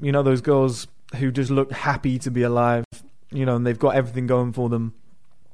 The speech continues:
They're wearing, like, a skimpy top, everything's on show. They're just, like I said, exuding that sexual energy, and every guy wants them. They look happy to be alive. Other girls are jealous of them,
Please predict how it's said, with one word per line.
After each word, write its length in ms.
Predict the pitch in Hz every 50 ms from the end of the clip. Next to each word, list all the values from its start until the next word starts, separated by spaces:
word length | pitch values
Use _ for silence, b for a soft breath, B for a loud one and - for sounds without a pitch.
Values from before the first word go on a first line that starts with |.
| B B B B B B B
They're 100 | - 135
wearing, 260 | 139 151 147 143 139 135
like, 140 | 135 123
a 60 | 143 127
skimpy 480 | - - - 151 143 135 127 139 127
top, 360 | - - 139 131 127 123 -
everything's 360 | 139 131 120 - 139 131 123 127
on 100 | 123 123
show. 360 | 110 - 139 123 120 117 113 B B B B B
They're 100 | 143 147
just, 240 | 143 143 135 - -
like 240 | 104 143 151 147 147
I 60 | 139
said, 160 | 117 151 135
exuding 540 | 127 135 135 120 131 147 156 151 135 131 131
that 180 | 131 131 -
sexual 440 | - - 165 - - - - 123 123
energy, 520 | 131 143 139 127 113 117 110 107 104 101 B B B B B B
and 140 | - 127 139
every 240 | 151 143 139 143
guy 200 | 127 143 139 127
wants 360 | 127 123 127 127 127 131 - -
them. 160 | 131 120 117
They 100 | 117 120
look 160 | 131 151 143
happy 380 | - - 139 127 - - 139 123
to 100 | 120 120
be 80 | 123 123
alive. 480 | 117 117 117 117 117 117 117 113 B B B B B B
Other 180 | - 139 135 147
girls 260 | 135 143 139 135 120
are 60 | 123
jealous 380 | 113 127 123 123 120 117 - -
of 160 | 127 117 117
them, 280 | 120 120 117 113 113